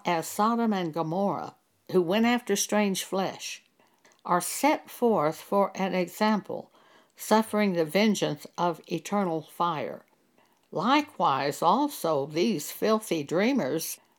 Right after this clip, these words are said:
defile the flesh, despise dominion, and speak evil of dignities. Yet Michael the archangel, when contending with the devil,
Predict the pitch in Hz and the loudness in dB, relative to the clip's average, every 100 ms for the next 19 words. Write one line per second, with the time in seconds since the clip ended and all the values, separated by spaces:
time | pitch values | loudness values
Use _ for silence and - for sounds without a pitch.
0 | - 175 196 - 190 233 269 156 135 135 | 0 2 2 0 2 4 4 2 0 -4
1 | - 127 117 127 - 175 165 - 220 240 | -2 -2 -2 -4 -2 -2 -4 2 4 4
2 | 202 160 - 139 139 123 127 170 - - | 2 0 -2 -2 0 0 -4 -6 -10 -20
3 | _ - 208 202 - - 220 202 _ - | _ -2 0 2 -2 2 2 2 _ 0
4 | 247 262 - 147 180 - 185 175 - - | 2 4 2 0 0 0 0 0 -4 4
5 | 226 214 143 - - - - - - _ | 6 4 -6 -6 -10 -12 -14 -16 -16 _
6 | _ _ _ _ _ _ _ _ _ _ | _ _ _ _ _ _ _ _ _ _
7 | _ 226 240 202 233 294 208 202 202 - | _ 4 4 4 2 2 0 0 0 0
8 | 220 247 180 165 160 196 190 196 180 190 | 0 0 -4 -2 -2 -2 0 -2 0 -2
9 | 180 226 277 247 160 160 - 151 175 247 | 0 0 2 0 -2 -4 -6 0 2 2
10 | 147 170 | 0 -4